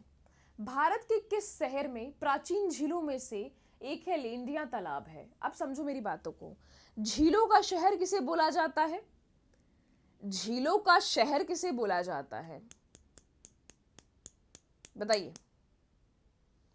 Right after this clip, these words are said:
बहुत खूबसूरत शहर है, कभी जाना हो तो ज़रूर जाइएगा।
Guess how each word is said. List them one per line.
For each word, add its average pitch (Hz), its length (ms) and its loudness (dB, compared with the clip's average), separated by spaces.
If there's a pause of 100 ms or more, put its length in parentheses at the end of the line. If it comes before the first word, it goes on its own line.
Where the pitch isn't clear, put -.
(420)
बहुत 359 360 2
खूबसूरत 262 480 -2
शहर 233 380 -4
है, 214 80 -4
कभी 220 260 -6
जाना 208 420 -6
हो 202 200 -10
तो 254 100 -8
ज़रूर 226 360 -4
जाइएगा। 185 560 -8